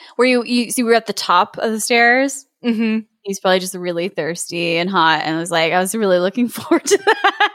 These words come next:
Speaker 2: Yep. <laughs> Probably. <laughs>
Speaker 1: <laughs>
Speaker 2: Like, I understand why he was upset, but you, uh, can't argue with monkeys.
Speaker 1: Nope.
Speaker 2: You shouldn't try.
Speaker 1: They win.
Speaker 2: They do.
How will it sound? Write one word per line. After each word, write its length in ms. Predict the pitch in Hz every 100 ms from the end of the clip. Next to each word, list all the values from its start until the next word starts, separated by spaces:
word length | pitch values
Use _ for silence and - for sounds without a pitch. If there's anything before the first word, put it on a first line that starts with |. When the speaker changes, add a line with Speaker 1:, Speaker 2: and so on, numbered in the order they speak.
| -
Speaker 2:
Yep. 340 | 226 277 277 - _ 480 - - 480 -
<laughs> 580 | - - 269 - 254 -
Probably. 640 | 262 220 226 190 208 285 -
<laughs> 20 | 480 _ _ 587 554 523 453 427
Speaker 1:
<laughs> 640 | 440 440 440 415 403 370 480 _ - 466 - - 339 262
Speaker 2:
Like, 140 | 240 - 349
I 100 | 240
understand 540 | 277 254 262 240 233 214
why 180 | 202 202
he 120 | 220
was 160 | 196 185
upset, 540 | 170 - 185 185 156
but 200 | 180 -
you, 200 | 185 170
uh, 340 | 170 160 160 175 _ _ _ _ _ _
can't 200 | - 190
argue 240 | 190 196 185
with 140 | 180
monkeys. 580 | 165 170 143 156 - - _ _
Speaker 1:
Nope. 580 | 226 208 208 202 214 - - - _ _ -
Speaker 2:
You 100 | 185
shouldn't 340 | - 180 180
try. 500 | 185 151 160 165 208 _ -
Speaker 1:
They 140 | 214
win. 540 | 202 196 196 196 202 202 220 - - _ _ _ _
Speaker 2:
They 100 | 180
do. 520 | 180 175 165 160 175